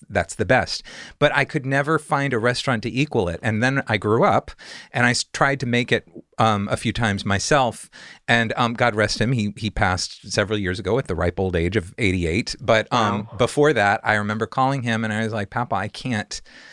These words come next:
Speaker 1: this is not, it's not working. I can't get it to where you, you got your gravy. Like, how did you perfect your gravy?" "Well, it only took me thirty-five years
Speaker 2: Oh,
Speaker 1: to
Speaker 2: really?
Speaker 1: perfect that gravy." I'm like, "I don't have that kind of time.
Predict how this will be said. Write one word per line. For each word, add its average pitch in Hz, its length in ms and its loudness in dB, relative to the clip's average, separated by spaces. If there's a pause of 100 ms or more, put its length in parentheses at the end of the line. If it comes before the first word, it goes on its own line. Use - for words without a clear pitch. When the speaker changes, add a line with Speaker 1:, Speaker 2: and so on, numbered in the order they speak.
(220)
Speaker 1:
this 120 220 0
is 113 160 -4 (120)
not, 120 280 0 (300)
it's 156 200 -4
not 139 220 2
working. 123 340 2
I 117 120 0
can't 139 300 -4
get 143 180 2
it - 100 -4
to 127 80 -4
where 113 160 2
you, 110 300 -4 (280)
you 123 160 -4
got 117 220 0
your 110 140 -4
gravy. 127 480 0 (280)
Like, 117 160 2
how 139 200 2
did 139 180 -4
you 117 280 0 (480)
perfect 143 420 2
your 120 120 0
gravy?" 127 440 0
"Well, 151 480 -2
it - 160 -4
only 123 440 -4
took - 320 -4
me 110 160 -2 (520)
thirty-five 135 760 -2
years 247 680 0 (240)
Speaker 2:
Oh, 165 280 4
Speaker 1:
to 113 100 -6
Speaker 2:
really? 123 260 2
Speaker 1:
perfect 202 460 2
that 175 220 2
gravy." 170 340 2
I'm 160 100 2
like, 156 200 2
"I 170 120 4
don't 220 140 2
have 202 180 2
that 175 160 4
kind 185 220 2
of - 60 -2
time. 160 480 4